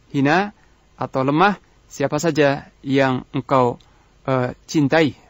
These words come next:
atau engkau urusi keadaannya. Engkau maha berkah, ya Allah. Engkau maha penuh keberkahan, wahai Rabb kami,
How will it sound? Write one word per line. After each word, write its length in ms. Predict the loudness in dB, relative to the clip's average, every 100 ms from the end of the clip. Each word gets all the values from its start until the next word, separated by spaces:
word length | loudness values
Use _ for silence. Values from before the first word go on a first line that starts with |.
| -10
atau 480 | -6 0 0 0 -4
engkau 400 | -8 -2 -2 -2 -4
urusi 400 | -2 -2 -4 -10 -14 _ _ -4
keadaannya. 480 | -4 -2 -6 -10 -16 _ _ _ _ _ _ _ _ _
Engkau 320 | -6 2 4 4
maha 160 | 2
berkah, 320 | 0 -2 -2
ya 160 | -4 -6
Allah. 240 | -8 -8 -12 -20 -14
Engkau 160 | -6
maha 240 | -4 -4 -4
penuh 160 | -8
keberkahan, 560 | -8 -10 -10 -8 -10 -12
wahai 240 | -10 -8
Rabb 240 | -6 -8 -8
kami, 320 | -6 -6 -8